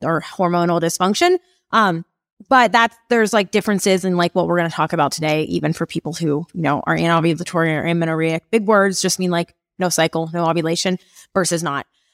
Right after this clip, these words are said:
Um, so then we get into luteal phase, and luteal phase is the, you know, man, that poor luteal phase gets the worst rap out there the whole time.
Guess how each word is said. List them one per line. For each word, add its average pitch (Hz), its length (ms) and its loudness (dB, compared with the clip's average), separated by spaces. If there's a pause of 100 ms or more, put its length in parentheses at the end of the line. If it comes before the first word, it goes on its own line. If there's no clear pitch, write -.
Um, 214 220 2
so 269 140 -6
then 294 100 2
we 339 80 2
get 320 140 0
into 311 180 -4
luteal 262 380 0
phase, 247 340 0
and 240 240 -2
luteal 302 320 0
phase 285 400 0
is 233 200 -2
the, 196 460 0
you 233 80 -4
know, 185 220 0
man, 190 380 -2
that 220 240 0
poor 220 240 -2
luteal 190 280 -2
phase 185 220 -4
gets 180 160 -6
the 180 100 -10
worst 180 280 -6
rap 170 200 0
out 160 200 -2
there 156 240 -2
the 175 60 -10
whole 233 240 -2
time. 185 320 0